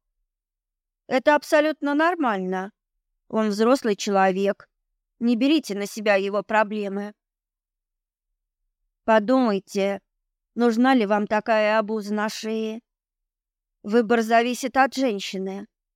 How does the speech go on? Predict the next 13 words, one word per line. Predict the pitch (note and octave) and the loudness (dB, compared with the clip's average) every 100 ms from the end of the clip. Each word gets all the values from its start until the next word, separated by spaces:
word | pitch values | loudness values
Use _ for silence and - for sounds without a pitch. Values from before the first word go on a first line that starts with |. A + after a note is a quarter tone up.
| _ _ _ _ _ _ _ _ | _ _ _ _ _ _ _ _
Кто-то | B3 D4 D4 | 2 4 4
может | A3 G#3 G3 G#3 - | 2 2 0 -2 -2
смириться | A#3 A#3 A#3+ - B3 A#3+ | 0 0 0 -4 -4 -4
с | - | -2
мужем-домохозяином, | A#3+ A#3+ A#3+ A#3 G#3+ A#3+ - A#3+ A#3 A#3+ A#3+ A#3+ A#3+ A#3+ C4 _ _ _ _ _ _ _ _ _ - | 0 0 0 0 2 0 0 -2 0 0 2 0 0 -2 -6 _ _ _ _ _ _ _ _ _ 0
а | A#3 | 0
кто-то | - E4+ F#4 D4+ | 0 -2 -2 0
поставит | C4+ C4 D#4 D#4 C#4+ B3 | -2 0 2 2 0 -2
вопрос | B3+ C4+ C#4+ - | 0 0 -2 0
о | B3 | 0
разводе | A#3 G#3 G#3 G#3 G3 | -2 -2 -4 -4 -4
с | G3 | -4
благоверным | G3 G3+ G#3 G3+ G#3 G3+ G3+ G3+ | -4 0 0 0 -2 -2 -2 -4